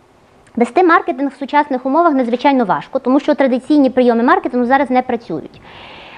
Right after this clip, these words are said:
Оскільки споживач, е, став таким розбалуваним, можна так сказати,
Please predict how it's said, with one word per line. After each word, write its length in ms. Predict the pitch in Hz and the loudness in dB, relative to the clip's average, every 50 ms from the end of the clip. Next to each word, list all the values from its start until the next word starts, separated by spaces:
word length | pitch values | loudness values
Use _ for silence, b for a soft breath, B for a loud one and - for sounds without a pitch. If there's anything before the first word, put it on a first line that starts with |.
| B B B | B B B
Оскільки 400 | 226 - - - 370 349 - 269 | -10 -4 0 0 2 2 0 -4
споживач, 680 | - - 269 233 269 254 311 349 392 381 - - 294 | -2 -2 0 0 2 4 4 4 2 0 -4 -8 -10
е, 800 | 269 - - 240 240 240 240 240 240 233 233 226 226 226 226 - - - - | -8 -6 -2 0 0 2 2 2 4 4 4 4 4 2 -2 -6 -10 -20 -20
став 360 | - - - 302 302 269 269 | -6 0 2 2 2 2 0
таким 520 | - 262 262 - 285 269 247 226 214 196 196 - | -4 -8 -6 -2 0 0 2 2 0 -2 -4 -4
розбалуваним, 800 | - 233 269 240 202 190 214 190 190 180 185 175 185 196 208 220 | 0 0 2 2 2 2 2 2 2 -2 -4 -6 -6 -8 -8 -8
можна 180 | 214 220 220 220 | -10 -10 -10 -8
так 160 | 220 226 - | -8 -10 -8
сказати, 540 | - - 247 233 247 247 247 - 285 277 | -8 -6 -4 -2 -2 -2 -2 -4 -6 -6